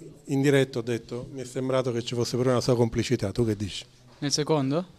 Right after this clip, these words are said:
Speaker 2: Sì, nel secondo c'è stata anche una sua complicità, però alla fine è entrata, quello è importante, <laughs> non mi interessa.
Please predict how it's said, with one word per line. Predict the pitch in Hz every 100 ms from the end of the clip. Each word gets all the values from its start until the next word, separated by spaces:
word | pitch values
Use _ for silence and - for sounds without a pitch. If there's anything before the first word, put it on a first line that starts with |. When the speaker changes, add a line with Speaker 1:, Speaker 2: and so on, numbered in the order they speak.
| -
Speaker 2:
Sì, | - - 147
nel | 135
secondo | - 147 170
c'è | 147
stata | - 135 135
anche | 131 131 127
una | 131
sua | -
complicità, | 135 131 131 - - 131 - - - - _
però | 139 151 143
alla | 131
fine | 127 147 131
è |
entrata, | 127 135 123 131
quello | 127 131
è |
importante, | 127 135 127 135 127 - 117 - - -
<laughs> | - - 135
non | 135
mi | 139
interessa. | 135 131 127 120